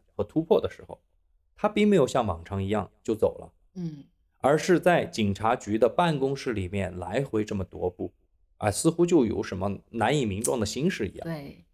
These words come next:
Speaker 1: 那这种反常的举动哈，正巧就被一旁的组长给看到了，于是这个组长就把他请到了会议室来进行询问。面对组长的追问啊，这位妻子终于就开口了，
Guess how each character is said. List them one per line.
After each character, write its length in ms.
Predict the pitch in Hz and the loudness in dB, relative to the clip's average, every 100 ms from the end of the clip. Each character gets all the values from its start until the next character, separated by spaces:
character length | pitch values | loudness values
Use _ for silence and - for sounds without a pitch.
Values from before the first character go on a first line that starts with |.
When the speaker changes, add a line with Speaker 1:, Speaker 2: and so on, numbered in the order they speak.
| _ _ _ _ _ _ | _ _ _ _ _ _
Speaker 1:
那 100 | 226 | 4
这 140 | 247 220 | 6 6
种 120 | 196 | 4
反 300 | - 101 90 | 2 -2 -4
常 180 | 117 131 | -4 0
的 120 | 131 | 0
举 180 | - - | -2 -2
动 220 | 101 101 | 0 0
哈， 120 | 95 | -2
正 300 | - 185 123 | 2 2 2
巧 220 | 98 85 | -2 -4
就 120 | 113 | -2
被 160 | 104 95 | 0 0
一 140 | 117 | -2
旁 180 | 113 98 | -4 -4
的 80 | 98 | -6
组 220 | - 104 | -2 0
长 160 | 120 98 | 0 -2
给 80 | - | -8
看 260 | - 110 | -4 -4
到 140 | 90 85 | -4 -10
了， 80 | - _ _ _ _ - | -18 _ _ _ _ 0
于 120 | 123 | 0
是 160 | 143 | 0
这 80 | 170 | 2
个 100 | 147 | 2
组 240 | - 95 123 | 2 -2 0
长 200 | 90 - - | -2 -4 -2
就 120 | 113 | -2
把 120 | 95 | -2
他 240 | 82 120 131 | -2 0 0
请 240 | - 90 | -4 -4
到 140 | 95 | -2
了 80 | 95 | -2
会 180 | 90 135 | 0 0
议 120 | 123 | 0
室 280 | 117 - - - | -2 -6 -6 -6
来 140 | 98 | -6
进 240 | 101 123 113 | -4 -4 -4
行 220 | 113 95 | -6 -12
询 240 | - - 85 | -12 -14 -2
问。 180 | 104 113 _ _ _ _ _ _ _ _ _ _ | 0 0 _ _ _ _ _ _ _ _ _ _
面 260 | - 233 233 | 6 6 8
对 140 | 208 | 6
组 380 | - 104 113 214 | 4 -2 -2 2
长 200 | 175 95 | 0 0
的 120 | 95 | -4
追 320 | - 117 147 | 0 4 4
问 280 | 175 104 87 | 4 2 0
啊， 200 | 85 82 | -8 -6
这 80 | 131 | 0
位 140 | 117 110 | 0 0
妻 280 | - 170 | -2 -4
子 200 | 175 95 | -4 -6
终 240 | - 131 165 | -2 2 2
于 100 | 110 | 2
就 140 | 98 | -4
开 200 | - 110 | -4 -4
口 160 | - - | -4 -10
了， 100 | - | -14